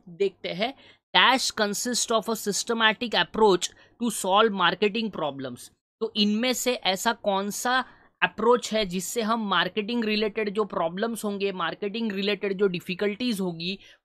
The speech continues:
वो सॉल्व करने के लिए हम यूज़ करेंगे? Options are marketing research, marketing information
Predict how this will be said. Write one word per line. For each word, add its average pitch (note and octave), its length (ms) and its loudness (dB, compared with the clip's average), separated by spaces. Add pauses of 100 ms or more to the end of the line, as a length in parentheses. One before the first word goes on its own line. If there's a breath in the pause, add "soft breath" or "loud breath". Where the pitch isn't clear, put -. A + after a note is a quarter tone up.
(120)
वो C4+ 120 4
सॉल्व G3+ 340 2
करने G3 320 0
के G3 100 -2
लिए G3 240 2
हम F#3 240 -2
यूज़ G3+ 300 -2
करेंगे? C#3+ 420 -6 (400 loud breath)
Options A3 400 -2
are G3+ 200 0 (360 soft breath)
marketing A3+ 440 0
research, A#3 520 -2 (440)
marketing A3+ 560 0
information A3 600 -2